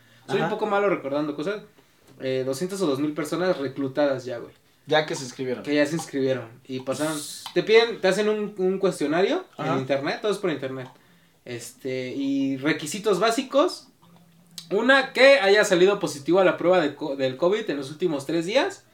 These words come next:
Speaker 2: Ajá.
Speaker 1: Y dos, que seas o diabético o hipertenso o que sufras obesidad.
Speaker 2: Pero está raro, güey, ¿no? Tendría que ser al revés, ¿no?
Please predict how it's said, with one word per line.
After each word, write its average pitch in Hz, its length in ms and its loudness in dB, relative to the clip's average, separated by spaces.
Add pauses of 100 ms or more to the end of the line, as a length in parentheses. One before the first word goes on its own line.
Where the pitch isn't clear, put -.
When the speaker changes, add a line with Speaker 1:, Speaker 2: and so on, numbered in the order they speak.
(180)
Speaker 2:
Ajá. 135 280 -12 (120)
Speaker 1:
Y 135 220 0
dos, 233 480 4
que 147 120 -2
seas 190 580 4
o 135 460 4
diabético 220 840 0
o 135 180 2
hipertenso 139 920 -4
o 139 400 0
que 135 100 -8
sufras 165 560 -4
obesidad. 123 500 -10 (800)
Speaker 2:
Pero 233 120 4
está 381 200 4
raro, 220 320 8
güey, 135 240 -2
¿no? 190 280 2
Tendría 233 280 2
que 339 100 -4
ser 254 160 8
al 220 100 6
revés, 160 380 2
¿no? 185 280 -2